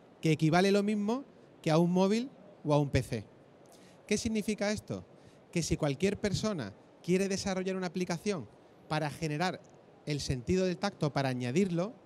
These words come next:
necesita el vehículo igual que necesita un móvil para hacer esa aplicación. Con lo cual, si alguien nos ve como hardware, puede estar confundiéndose porque una app necesita un hardware también, necesita un vehículo.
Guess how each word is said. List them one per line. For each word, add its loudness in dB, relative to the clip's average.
necesita 0
el 4
vehículo 0
igual 0
que -8
necesita -2
un 0
móvil 4
para -2
hacer -4
esa -6
aplicación. -6
Con -6
lo -4
cual, 0
si 0
alguien 2
nos 0
ve -2
como -2
hardware, 0
puede 6
estar 0
confundiéndose -2
porque 6
una 2
app -2
necesita 2
un -2
hardware 0
también, -2
necesita 0
un 2
vehículo. 2